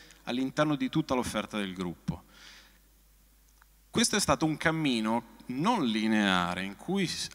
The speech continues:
è cambiata molto la nostra stessa concezione di design e ogni volta che arriviamo all'appuntamento del fornire valore al cliente, evolve, eh, la concezione stessa che abbiamo di cosa vuol dire fare design.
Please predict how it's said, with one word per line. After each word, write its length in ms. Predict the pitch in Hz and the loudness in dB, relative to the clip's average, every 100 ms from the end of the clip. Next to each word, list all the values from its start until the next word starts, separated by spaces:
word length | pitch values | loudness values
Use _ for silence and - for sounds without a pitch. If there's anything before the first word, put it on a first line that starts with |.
| - - | -18 -14
è 120 | - 131 | -8 -6
cambiata 440 | 147 139 185 196 | -4 -4 -2 -2
molto 520 | 156 165 180 190 - | -2 2 2 0 -2
la 100 | 160 | -4
nostra 320 | 131 151 - 165 | -2 -2 -2 -6
stessa 380 | - 151 - | -4 -4 -4
concezione 540 | - 139 - 131 139 123 | -4 -6 -6 -6 -6 -4
di 140 | 117 | -4
design 540 | 110 104 98 87 92 117 | -4 -4 -4 -4 -4 -4
e 80 | |
ogni 320 | 120 147 175 175 | -4 -2 0 4
volta 580 | 190 131 107 - 104 | 6 4 2 -6 -10
che 160 | 95 113 | -8 -6
arriviamo 480 | 110 113 117 156 127 | -4 -2 0 2 2
all'appuntamento 840 | 117 - 123 110 120 135 135 - | -2 -4 -6 -6 -6 -4 -4 -4
del 160 | 110 110 | -6 -6
fornire 580 | - 120 117 147 151 117 | -8 -10 -6 -2 -2 -2
valore 360 | 104 113 113 | -4 -2 -2
al 80 | 101 | -4
cliente, 800 | - 110 101 90 90 - 117 160 - - - - | -4 -4 -4 -6 -12 -10 -10 -10 -14 -20 -20 -12
evolve, 1040 | - 147 139 139 147 139 135 165 160 - - - - - | -6 0 4 4 4 0 -2 -2 -4 -12 -20 -20 -20 -20
eh, 360 | 101 - 92 92 _ _ _ | -20 -18 -20 -20 _ _ _
la 100 | - | -10
concezione 560 | 107 139 123 147 - 143 | -10 -8 -10 -10 -10 -10
stessa 380 | - - 110 92 | -8 -6 -6 -8
che 80 | 98 | -10
abbiamo 440 | 90 87 87 92 _ - - - | -8 -10 -10 -16 _ -20 -20 -16
di 100 | - | -12
cosa 220 | 110 120 | -8 -6
vuol 120 | 113 107 | -4 -4
dire 180 | 107 | -4
fare 220 | 98 98 92 | -4 -6 -6
design. 500 | 92 85 80 80 | -8 -8 -10 -14